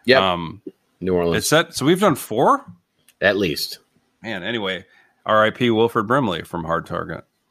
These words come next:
Speaker 1: Yeah, it's
Speaker 2: So,
Speaker 1: fucked.
Speaker 2: so you, so you put a nice little tribute, um,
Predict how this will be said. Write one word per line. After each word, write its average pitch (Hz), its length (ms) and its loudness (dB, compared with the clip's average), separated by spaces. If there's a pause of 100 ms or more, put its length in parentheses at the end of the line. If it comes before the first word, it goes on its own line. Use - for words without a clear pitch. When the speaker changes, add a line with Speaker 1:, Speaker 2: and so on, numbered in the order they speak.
(300)
Speaker 1:
Yeah, 73 260 -6
it's - 140 -8
Speaker 2:
So, 113 120 -6
Speaker 1:
fucked. 76 160 2
Speaker 2:
so 123 100 0
you, 104 120 0 (340)
so - 140 -2
you 98 100 0
put 98 140 -2
a - 40 -4
nice 92 260 -2
little 87 140 -8
tribute, 87 480 -6 (1400)
um, 85 460 0